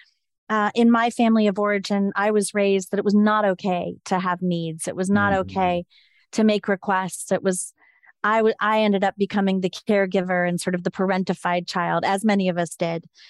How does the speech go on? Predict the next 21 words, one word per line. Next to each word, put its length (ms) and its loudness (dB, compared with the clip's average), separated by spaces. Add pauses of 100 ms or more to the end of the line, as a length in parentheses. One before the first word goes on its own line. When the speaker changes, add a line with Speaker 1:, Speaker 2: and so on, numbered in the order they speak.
(400)
Speaker 1:
um, 400 0
as 160 0
many 200 4
caregivers 640 0
did. 360 0 (100)
And 200 2
so 360 2
for 140 2
me, 360 6
it's, 180 -2
like, 140 -2
incredibly 720 0
difficult 520 0
to 100 -8
even 280 0
know 200 2
what 180 2
I 120 2
need, 420 2
much 340 0
less, 320 0